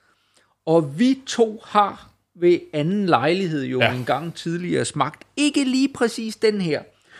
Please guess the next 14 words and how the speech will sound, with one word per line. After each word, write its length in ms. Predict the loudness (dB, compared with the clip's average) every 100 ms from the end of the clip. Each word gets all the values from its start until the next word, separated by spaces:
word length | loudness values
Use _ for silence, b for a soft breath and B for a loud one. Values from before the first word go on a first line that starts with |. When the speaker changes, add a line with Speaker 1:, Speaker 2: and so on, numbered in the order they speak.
| b b
Speaker 1:
Fordi 280 | 0 0 2
den, 320 | 4 4 2
vi 120 | -2
smagte 540 | -4 -2 -2 -2 -8 -6
dengang, 560 | -6 -4 -6 -6 -4
det 100 | -2
var 80 | 0
deres 300 | 0 -2 -6 -10 0
ufiltrerede 840 | 0 0 -2 -4 -2 0 0 2 2
Speaker 2:
Ja. 60 |
Speaker 1:
version 460 | 0 0 -2 -2 -8 -6
af 140 | -2
deres 400 | 0 0 0 -2
Helles. 580 | -4 0 0 -2 -6